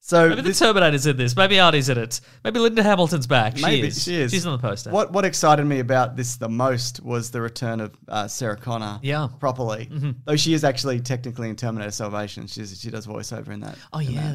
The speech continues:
Speaker 2: that's
Speaker 1: movie.
Speaker 2: right. Uh-huh.
Speaker 1: But, uh, so Linda Hamilton returns. She looks like, as I've said before, she's just been doing chin-ups and smoking cigarettes for, for the
Speaker 2: <laughs>
Speaker 1: thirty years in between.
Speaker 2: And she might have been.
Speaker 1: Yeah, but I, I love the look of that character now. That,
Speaker 2: Uh-huh.
Speaker 1: you know, she's not, like,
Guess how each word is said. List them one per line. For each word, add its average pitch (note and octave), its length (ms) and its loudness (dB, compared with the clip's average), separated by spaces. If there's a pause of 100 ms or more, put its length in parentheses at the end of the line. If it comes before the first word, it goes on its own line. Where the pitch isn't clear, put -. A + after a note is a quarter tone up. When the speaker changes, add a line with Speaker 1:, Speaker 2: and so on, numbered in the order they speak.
Speaker 2:
that's A2+ 60 -4
Speaker 1:
movie. C3 140 -6
Speaker 2:
right. B2 140 -6
Uh-huh. A2+ 180 -6 (260)
Speaker 1:
But, C3 180 0
uh, B2+ 160 6
so C3+ 140 0
Linda D#3 240 2
Hamilton C3 400 0
returns. A2+ 640 -6 (160)
She D3+ 120 -4
looks D#3+ 180 0
like, C3+ 140 2 (100)
as B2+ 200 -4
I've A#2+ 100 -2
said B2 140 -4
before, A#2 260 -4
she's - 120 -10
just A#2+ 140 -8
been A#2 140 -4
doing A2+ 220 -6
chin-ups A#2 380 -6
and A#2 60 -8
smoking A2 360 -8
cigarettes A2 440 -6
for, A#2 120 -10 (440)
for - 80 -6
the B2 160 0
Speaker 2:
<laughs> - 20 -2
Speaker 1:
thirty B2+ 220 2
years A#2+ 220 2
in A#2+ 140 -4
between. A#2 340 -2
Speaker 2:
And B2+ 160 -2
she D#3 80 0
might D3+ 220 0
have C4 80 -4
been. C#3 260 0
Speaker 1:
Yeah, E3+ 160 8
but E3+ 160 4
I, E3+ 80 8 (200)
I - 20 4
love D#3 320 6
the D3 100 4
look C#3+ 240 0
of D3 100 -2
that B2 200 0
character A#2+ 360 0
now. G#2+ 320 -2
That, - 60 -4
Speaker 2:
Uh-huh. A#2+ 220 2
Speaker 1:
you C#3+ 80 0
know, B2+ 100 2
she's C#3+ 220 -2
not, D3 180 -2
like, C3+ 200 2